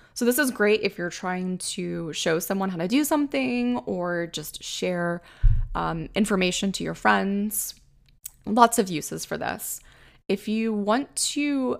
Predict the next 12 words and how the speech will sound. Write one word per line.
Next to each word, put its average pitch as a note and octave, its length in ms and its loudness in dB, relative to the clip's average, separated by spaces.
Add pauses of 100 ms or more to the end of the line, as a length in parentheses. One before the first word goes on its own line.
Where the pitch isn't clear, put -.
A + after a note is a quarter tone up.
adjust F3+ 680 0
your F3 240 -2
control D#3+ 580 -8
center A#3+ 600 -4
to F#3+ 400 -6 (140)
get C#4 300 2
the F#3+ 100 4
screen F3+ 380 -2
recording D#3+ 580 -6
widget D#3+ 320 -6
on E3+ 220 0
there, D#3+ 420 -2